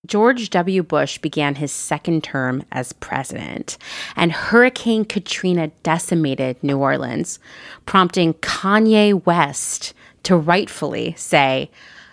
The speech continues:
"George Bush doesn't care about Black people." A company called Amazon, I'm not sure if you've heard of them, this company, Amazon, announced a new subscription service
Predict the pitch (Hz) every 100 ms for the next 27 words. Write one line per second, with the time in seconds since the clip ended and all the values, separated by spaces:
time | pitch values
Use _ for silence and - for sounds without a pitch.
0 | _ - 175 165 180 165 160 156 - -
1 | - 135 170 - - 135 139 135 127 -
2 | - 143 143 - - - - - - 185
3 | _ _ _ _ - - - - - 226
4 | - - 320 392 381 - - 214 202 190
5 | - _ 156 156 147 131 120 123 131 190
6 | - - 160 151 - - 156 147 160 -
7 | - - - - 160 185 - 190 196 190
8 | 196 - _ 175 160 156 143 143 156 -
9 | - - - 202 202 196 - - 214 214
10 | 208 220 262 285 - 247 - - 294 -
11 | 214 - 156 143 135 -